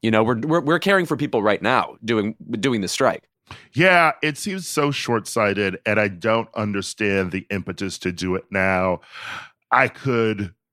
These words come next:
Speaker 2: presuppose that C B S issued some sort of edict of, "We're gonna cancel this shit."
Speaker 1: That's,
Speaker 2: Or
Speaker 1: uh,
Speaker 2: something
Speaker 1: that's
Speaker 2: that they
Speaker 1: my
Speaker 2: wouldn't
Speaker 1: guess.
Speaker 2: do to
Speaker 1: That's my
Speaker 2: Colbert.
Speaker 1: guess, right, yeah. Mm-hmm.
Speaker 2: But, baby, isn't it better to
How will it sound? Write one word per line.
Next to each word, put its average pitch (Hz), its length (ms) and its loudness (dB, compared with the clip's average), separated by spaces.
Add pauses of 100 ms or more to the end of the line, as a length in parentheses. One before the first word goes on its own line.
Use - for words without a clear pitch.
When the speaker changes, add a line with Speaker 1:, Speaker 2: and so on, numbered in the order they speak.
Speaker 2:
presuppose 120 1200 -2 (400)
that 104 580 2 (120)
C - 300 -2
B 110 200 0
S 107 500 0 (160)
issued 110 420 0
some 98 200 -2
sort 104 180 0
of 87 120 -4 (100)
edict 101 480 -2
of, 101 320 -2 (200)
"We're 104 140 -4
gonna 98 120 0
cancel 101 360 -2
this 104 160 0
shit." 120 320 0 (380)
Speaker 1:
That's, 185 240 4 (120)
Speaker 2:
Or 180 60 6
Speaker 1:
uh, 185 40 6
Speaker 2:
something 135 240 2
Speaker 1:
that's 208 180 6
Speaker 2:
that 135 60 4
they - 20 4
Speaker 1:
my 180 120 6
Speaker 2:
wouldn't 135 220 4
Speaker 1:
guess. 87 60 -2
Speaker 2:
do 135 140 2
to 131 80 4 (120)
Speaker 1:
That's 165 260 6
my 147 100 6
Speaker 2:
Colbert. 135 120 6
Speaker 1:
guess, 110 300 0
right, 107 360 2
yeah. 95 260 2 (140)
Mm-hmm. 101 400 -4
Speaker 2:
But, 147 640 4 (1000)
baby, 80 440 -6 (240)
isn't 131 260 -2
it 117 200 -4
better 104 440 2
to 92 720 -2